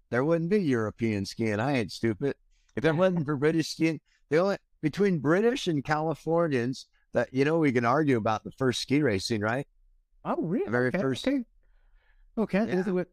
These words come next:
Speaker 1: It,
Speaker 2: was it,
Speaker 1: it,
Speaker 2: uh, Arnold,
Speaker 1: it
Speaker 2: Arnold
Speaker 1: happened almost
Speaker 2: Wilson?
Speaker 1: exactly at the same time in
Speaker 2: Okay.
Speaker 1: either, in either Australia or California.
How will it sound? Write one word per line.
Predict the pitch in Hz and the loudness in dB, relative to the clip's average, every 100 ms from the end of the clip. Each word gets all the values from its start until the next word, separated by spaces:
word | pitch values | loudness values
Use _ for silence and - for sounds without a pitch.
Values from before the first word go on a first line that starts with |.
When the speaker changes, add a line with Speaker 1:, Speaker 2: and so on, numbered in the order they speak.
| - | -6
Speaker 1:
It, | 135 151 | -4 -2
Speaker 2:
was | 180 185 | -2 -4
it, | |
Speaker 1:
it, | - | -4
Speaker 2:
uh, | 180 165 | -4 -2
Arnold, | 185 214 | -2 -2
Speaker 1:
it | 127 | -2
Speaker 2:
Arnold | 208 | 0
Speaker 1:
happened | 156 175 160 | 2 2 2
almost | 151 165 175 - | 2 4 2 2
Speaker 2:
Wilson? | |
Speaker 1:
exactly | 135 110 139 165 - 190 | 0 2 4 4 4 0
at | 170 | 0
the | 143 | -4
same | - 160 160 135 | -2 0 0 0
time | 139 147 127 120 - _ _ 143 | -2 0 0 -2 -6 _ _ -4
in | 127 123 | 0 2
Speaker 2:
Okay. | 120 | 4
Speaker 1:
either, | 135 120 113 - _ _ _ _ _ - | 2 2 0 0 _ _ _ _ _ 0
in | 123 | 2
either | 123 127 113 | 4 2 2
Australia | 104 123 - 139 135 147 170 220 226 _ _ _ _ _ _ | 0 -2 -2 0 2 2 2 2 0 _ _ _ _ _ _
or | 117 | -4
California. | 104 135 127 117 - 131 113 87 | -2 0 0 0 0 -2 -2 -4